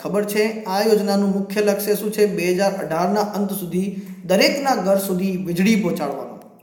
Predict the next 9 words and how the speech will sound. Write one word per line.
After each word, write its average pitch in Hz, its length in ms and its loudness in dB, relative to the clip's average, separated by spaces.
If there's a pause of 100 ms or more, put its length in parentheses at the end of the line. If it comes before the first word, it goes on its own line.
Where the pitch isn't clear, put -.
(2000)
હિમાચલ 247 360 6
પ્રદેશની 254 380 2
વાત 240 280 4
કરીએ 247 240 4
તો 240 200 6
રા-, 196 120 6
હાલમાં 208 480 4
જ 220 80 -6
ત્યાં 226 480 2